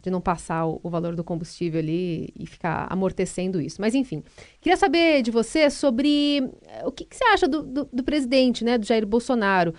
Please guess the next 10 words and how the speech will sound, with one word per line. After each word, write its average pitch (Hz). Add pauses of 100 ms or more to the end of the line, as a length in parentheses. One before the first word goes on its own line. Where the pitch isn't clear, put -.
(360)
Ele, 208
ao 208
fazer, 190
meter 196
esse 208
dedo 185
ali 185
na 185
Petrobras, 180
ele, 202